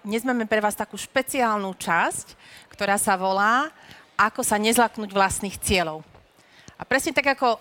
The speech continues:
Jerguš spomínal, tak, a, bude sa týkať hodne aj o tom,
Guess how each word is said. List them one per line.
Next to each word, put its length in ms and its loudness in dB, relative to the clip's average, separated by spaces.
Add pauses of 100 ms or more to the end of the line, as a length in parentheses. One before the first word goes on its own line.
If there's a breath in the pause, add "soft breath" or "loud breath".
Jerguš 480 -2
spomínal, 640 2
tak, 400 0
a, 240 -2
bude 160 -4
sa 160 -2
týkať 720 -2
hodne 460 0
aj 100 -4
o 80 -8
tom, 220 -2